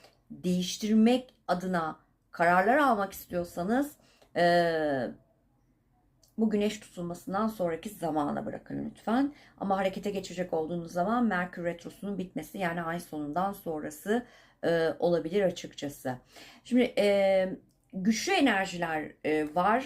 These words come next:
bugün. E, ayın mesela kuzey ay düğümüyle bir kavuşumu var. E, ki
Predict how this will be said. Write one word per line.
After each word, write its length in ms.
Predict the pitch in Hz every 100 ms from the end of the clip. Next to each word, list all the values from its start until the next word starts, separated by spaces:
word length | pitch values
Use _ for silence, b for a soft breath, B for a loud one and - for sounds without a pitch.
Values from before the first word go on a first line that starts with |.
| 247 180
bugün. 500 | 180 185 208 277 B B B
E, 80 | - 180 180 180 -
ayın 300 | 190 220 226
mesela 480 | 220 233 220 214
kuzey 320 | - 208 208 214
ay 240 | 220 202
düğümüyle 560 | 190 175 160 156 151 156
bir 160 | 151
kavuşumu 580 | - 156 147 - 156 143
var. 500 | 151 156 123 - - b b b b b
E, 440 | 170 175 170 165 160
ki 340 | 226 214 220